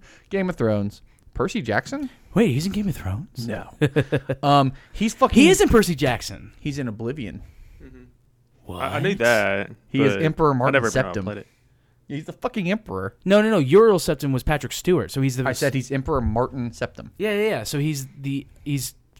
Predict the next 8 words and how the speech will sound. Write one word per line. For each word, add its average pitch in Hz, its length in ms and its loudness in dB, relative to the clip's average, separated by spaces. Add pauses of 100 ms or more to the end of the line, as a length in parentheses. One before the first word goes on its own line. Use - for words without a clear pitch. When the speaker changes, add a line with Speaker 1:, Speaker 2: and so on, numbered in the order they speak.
Speaker 2:
Patrick 160 240 -2
Stewart's 151 320 -2
son. 139 460 0
<laughs> - 320 -14
Speaker 1:
There 98 140 -10
you 123 100 -4
go. 147 340 -6
Speaker 2:
Damn. 135 360 0